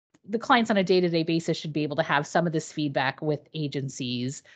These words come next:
and agencies internally, um, can figure out a way to make sure that their teams are set up for success, um, in working with these clients by knowing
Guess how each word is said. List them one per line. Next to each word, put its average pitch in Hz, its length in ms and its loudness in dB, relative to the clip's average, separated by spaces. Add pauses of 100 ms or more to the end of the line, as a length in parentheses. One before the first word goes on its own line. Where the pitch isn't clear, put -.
(200)
and 208 220 6
agencies 170 520 2
internally, 143 840 -2
um, 151 320 2
can 175 220 0
figure 170 300 2
out 151 140 4
a 151 60 4
way 143 240 4
to 175 160 -2
make 160 200 4
sure 165 500 6 (680)
that 220 220 6
their 226 160 10
teams 226 320 6
are 185 80 8
set 170 240 2
up - 120 0
for 165 120 -2
success, - 680 0 (100)
um, 147 360 2
in 170 140 0
working 151 320 0
with 139 100 -2
these 139 160 -4
clients 139 380 0
by 143 260 4
knowing 143 640 2